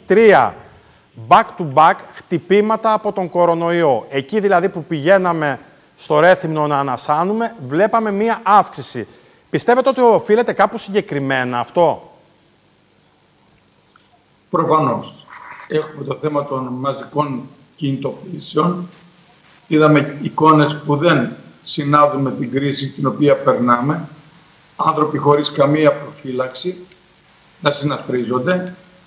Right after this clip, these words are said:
Speaker 2: να μην υπολογίζουν ότι αν δεν τους ενδιαφέρει η ζωή δικιά τους, δεν τους ενδιαφέρει ούτε και των υπολείπων που συναλλάσσονται μαζί τους, ε, χωρίς να το θέλουν. Είναι ένα θέμα.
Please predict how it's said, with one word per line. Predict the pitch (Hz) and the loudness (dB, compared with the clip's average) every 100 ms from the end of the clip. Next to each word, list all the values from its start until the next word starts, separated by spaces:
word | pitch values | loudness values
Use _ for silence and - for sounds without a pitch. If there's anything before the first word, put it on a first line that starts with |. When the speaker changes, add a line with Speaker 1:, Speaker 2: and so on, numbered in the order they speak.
| _ _ _ - | _ _ _ 0
Speaker 2:
να | 147 | 2
μην | 151 165 143 - - - | 4 2 0 -6 -16 -8
υπολογίζουν | 156 143 156 143 135 160 139 143 | -6 0 2 2 2 -2 0 -2
ότι | 139 139 131 - - - | -2 -6 -6 -12 -20 -4
αν | - 151 | 0 0
δεν | 156 | -2
τους | - | -6
ενδιαφέρει | 147 139 135 131 151 147 | -6 -2 -2 2 2 2
η | |
ζωή | 135 131 143 | 0 -2 -2
δικιά | 123 - 139 139 | -6 -2 2 2
τους, | 135 - - - - _ | 0 -10 -14 -18 -20 _
δεν | - | -16
τους | 139 | -6
ενδιαφέρει | 156 151 147 - 151 151 - | -2 0 0 2 4 2 -2
ούτε | 185 180 | -6 -4
και | 151 | -4
των | 147 131 | -2 -4
υπολείπων | 127 131 131 131 131 117 | -2 -4 -2 -6 -6 -8
που | - | -6
συναλλάσσονται | - 131 131 131 - - | -2 2 4 4 2 -2
μαζί | 131 117 131 | 0 0 0
τους, | - - - - - _ _ - | -6 -10 -16 -20 -20 _ _ -4
ε, | 139 135 | -2 0
χωρίς | 147 143 | 2 4
να | 143 | 2
το | 120 113 | 0 -6
θέλουν. | - 127 143 175 180 - - - _ _ | -6 -4 -2 -2 -6 -16 -20 -20 _ _
Είναι | 165 156 | 2 4
ένα | 151 131 | 4 2
θέμα. | - 131 123 151 - - | -2 -2 4 4 2 -8